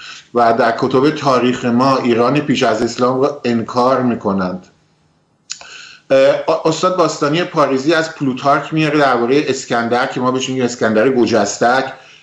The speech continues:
که خود اسکندر گجستک همیشه نسخه‌ای از ایلیاد هومر رو که ارسطو اون رو تصحیح کرده بود رو همراه خودش داشت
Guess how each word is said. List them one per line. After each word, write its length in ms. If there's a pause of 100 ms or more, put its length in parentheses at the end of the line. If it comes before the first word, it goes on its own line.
(140)
که 120
خود 280
اسکندر 560
گجستک 640
همیشه 380
نسخه‌ای 460
از 160 (100)
ایلیاد 380
هومر 460
رو 440 (320)
که 200
ارسطو 480
اون 100
رو 80
تصحیح 480
کرده 320
بود 200
رو 320 (100)
همراه 480
خودش 420
داشت 400